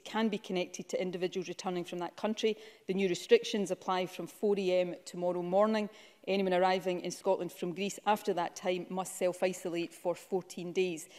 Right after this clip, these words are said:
Anyone who has returned from Greece in the past few days should be particularly careful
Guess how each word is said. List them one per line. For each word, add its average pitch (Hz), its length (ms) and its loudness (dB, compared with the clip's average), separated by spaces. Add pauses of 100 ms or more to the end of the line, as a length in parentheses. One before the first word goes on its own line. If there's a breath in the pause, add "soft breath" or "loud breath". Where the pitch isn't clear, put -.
(300 loud breath)
Anyone 240 300 10
who 214 80 2
has 180 180 0
returned 208 360 2
from 190 180 -2
Greece 196 260 -4
in 185 120 -4
the 185 60 -2
past - 420 -4
few 190 160 0
days 180 380 0
should 180 200 -4
be 180 80 -4
particularly 180 760 -2
careful 190 600 0